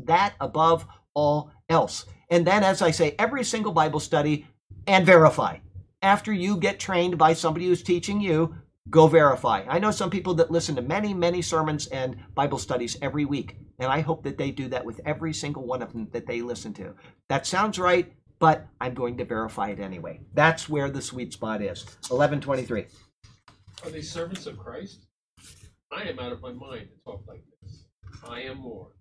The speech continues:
Speaker 2: I have worked much harder, been in prison more frequently, been flogged more severely, and have been exposed to death again and again.
Speaker 1: Okay,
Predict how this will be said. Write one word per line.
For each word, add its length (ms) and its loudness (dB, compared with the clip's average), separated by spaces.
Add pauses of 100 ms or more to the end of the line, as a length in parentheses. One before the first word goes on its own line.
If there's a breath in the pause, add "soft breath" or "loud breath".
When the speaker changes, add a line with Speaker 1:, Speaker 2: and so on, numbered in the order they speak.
(440)
Speaker 2:
I 60 -18
have 160 -16
worked 420 -8
much 380 -12
harder, 380 -16 (180)
been 120 -14
in 200 -12
prison 440 -12
more 200 -14
frequently, 600 -16
been 160 -16
flogged 560 -14
more 140 -18
severely, 680 -16 (120)
and 80 -20
have 100 -20
been 100 -20
exposed 800 -16
to 100 -20
death 280 -16 (160)
again 580 -18
and 140 -18
again. 260 -20 (220)
Speaker 1:
Okay, 400 4